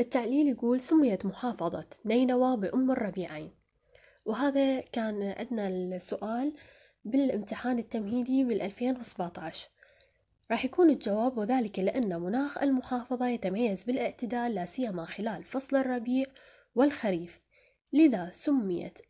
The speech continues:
بأم الربيعين. إذا ماما، نعيد السؤال. سميت محافظة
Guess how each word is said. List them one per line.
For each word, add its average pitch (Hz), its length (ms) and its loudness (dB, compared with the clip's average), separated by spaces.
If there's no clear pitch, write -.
بأم 254 400 2
الربيعين. 262 720 2
إذا 240 140 4
ماما، 226 320 0
نعيد 226 260 -2
السؤال. 233 540 -2
سميت 196 580 2
محافظة 180 580 -6